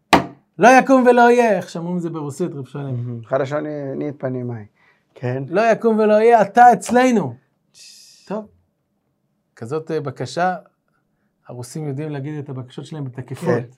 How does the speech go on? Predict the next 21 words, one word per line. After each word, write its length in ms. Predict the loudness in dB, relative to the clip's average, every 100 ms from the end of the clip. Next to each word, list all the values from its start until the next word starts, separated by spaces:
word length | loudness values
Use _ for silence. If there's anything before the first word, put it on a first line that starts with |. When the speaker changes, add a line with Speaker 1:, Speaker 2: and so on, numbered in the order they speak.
| _
Speaker 2:
כן. 200 | -10 -10 -10 _ _
Speaker 1:
משפט 360 | -16 -8 -6 -6
בלי 200 | -4 -4
מנגינות, 540 | -4 -8 -6 -6 -6 -6
ב-, 60 | -8
הכל 500 | -8 -8 -8 -8 -8
באותו 440 | -8 -10 -10 -10 -8 -8 -10 -10
Speaker 2:
<laughs> 340 | -12 -12 -10 -6
ולדימיר 260 | -2 0 0 -2
Speaker 1:
אוקטבה. 60 | -6 -6
Speaker 2:
פוטין, 340 | -10 -8 -16 -16 -20 -20 -12
כן. 220 | -8 -8 -10 -14 _ _ _ _ _ _
Speaker 1:
הוא 140 | -12 -2
לא 60 |
יכל 240 | -2 -2 -6
לסרב, 600 | -6 -8 -6 -4 -4 -8 _ _ _ -14
הוא 100 | -8
אמר, 140 | -8
"בסדר, 480 | -8 -8 -6 -6 -8
אני 200 | -8 -10
אגיע." 340 | -10 -12 -12